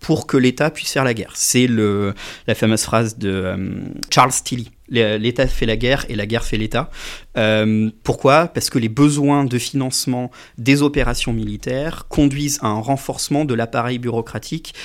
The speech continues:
qui a besoin de lever des impôts pour financer les opérations militaires. Et cette révolution militaire qui construit, qui conduit à la construction de l'État aurait donné un avantage particulier aux pays occidentaux au tournant du di-, dix-septième, dix-huitième siècle,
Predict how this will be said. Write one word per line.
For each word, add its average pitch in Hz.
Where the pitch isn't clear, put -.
qui -
a 110
besoin 131
de 131
lever 135
des 131
impôts 127
pour 170
financer 135
les 123
opérations 117
militaires. 123
Et 135
cette -
révolution 160
militaire 131
qui 117
construit, -
qui -
conduit 139
à 120
la 101
construction -
de 110
l'État 127
aurait 180
donné 139
un 151
avantage 127
particulier 139
aux 143
pays 143
occidentaux 127
au 143
tournant 147
du 131
di-, 120
dix-septième, 120
dix-huitième 127
siècle, -